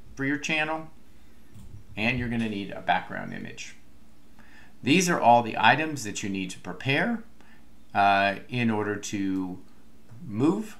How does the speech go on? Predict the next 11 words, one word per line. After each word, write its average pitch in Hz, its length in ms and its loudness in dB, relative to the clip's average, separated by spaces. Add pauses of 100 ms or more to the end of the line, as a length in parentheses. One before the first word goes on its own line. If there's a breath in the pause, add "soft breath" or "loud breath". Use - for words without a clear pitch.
(220)
forward 123 680 -2
and 90 140 -6
have 92 400 0
all 151 280 6
the 175 120 -2
pieces 139 560 -4
and 123 240 -2
parts 92 300 0
that 107 200 -6
you 104 80 -4
need, 85 380 -8